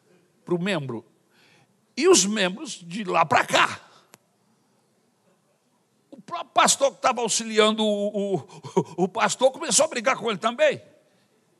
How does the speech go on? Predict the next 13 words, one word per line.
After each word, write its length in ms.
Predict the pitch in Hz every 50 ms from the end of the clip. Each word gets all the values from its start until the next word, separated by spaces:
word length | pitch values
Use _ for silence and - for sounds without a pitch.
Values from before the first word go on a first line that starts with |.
| _ _ _ _ _ _ _ _ _ _ _ _ _ _ _ _ _ _ _ _ _ _ _ _ _ _ _
Foi 180 | _ - - -
braba 360 | - - 320 320 320 240 180
a 20 | 139
coisa. 400 | - 156 151 131 113 98 87 85 - _ _ _ _ _ _ _ _ _ _ _ _ _ _ _ _ _ _ _ _ _ _ _ _ _ _ _ _ _ _ _ _ _ _ _ _ _ _ _ _ _ _ _ _
E 100 | 349 392
aí 160 | 415 494 508
aquela 260 | 466 - - 403 415
igreja 340 | 392 - - 262 214 202 240
que 80 | 233 240
estava 280 | 185 - 214 202 208
em 40 | 220
um 100 | 226 226
processo 840 | - 226 262 254 - - - - 208 180 170 - - - 349 277